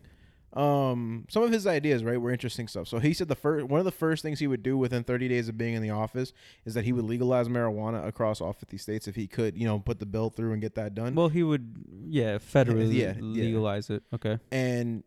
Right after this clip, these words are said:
Speaker 1: he said the moment he does that, then he would pardon everyone with misdemeanors related to marijuana offenses 'cause it makes no sense to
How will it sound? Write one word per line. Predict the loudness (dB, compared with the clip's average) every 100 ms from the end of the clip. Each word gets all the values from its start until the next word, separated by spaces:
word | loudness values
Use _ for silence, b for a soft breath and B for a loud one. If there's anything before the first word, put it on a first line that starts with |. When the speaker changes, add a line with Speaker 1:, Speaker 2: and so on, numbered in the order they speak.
| -6
Speaker 1:
he | -4
said | 0 2
the | 2
moment | 2 2 2
he |
does | 2 2 2
that, | 0
then | 0 0
he | 2
would | 0
pardon | 0 2 4 2
everyone | 0 -2 0 0 0 0
with | -2 -2
misdemeanors | -2 -2 -2 -2 -2 -2
related | -2 -2 -2 -4
to | -4 -6
marijuana | -4 -2 -2 -2 -4 -6
offenses | -4 -6 -6
'cause | -10 -8
it | -6
makes | -6 -6
no |
sense | -6 -6 -6 -2
to | 0 0